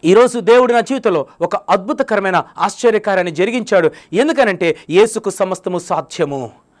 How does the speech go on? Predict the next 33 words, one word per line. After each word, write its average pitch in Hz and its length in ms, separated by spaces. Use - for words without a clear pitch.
ఎందుకు 302 320
పనికిరానటువంటి 254 840
నన్ను 208 320
పనికొచ్చేటువంటి 262 640
వానిగా 220 320
నిలవపెట్టాడు. 196 600
ఒక 240 140
రోగిష్టి 294 460
వాడినైన 277 360
నన్ను 247 320
ఈరోజు 262 280
నాకు 254 180
ఆరోగ్యం 254 500
ఇచ్చి 247 280
నన్ను 208 160
నిలవబెట్టుకున్నాడు. 214 840
ఈయన 262 120
ఎవరికి 277 380
ఉపయోగకరము 294 720
కానటువంటి 254 560
నేను 247 360
ఈరోజు 240 300
పది 247 200
మందికి 294 300
ఉపయోగకరముగా 254 840
ఉన్నాను. 208 340
క్రీస్తునందు 294 600
ప్రేమ 262 180
దేవుని 220 220
బిడ్డలారా, 202 320
నన్ను 185 180
దీవించిన 226 460
దేవుడు 190 320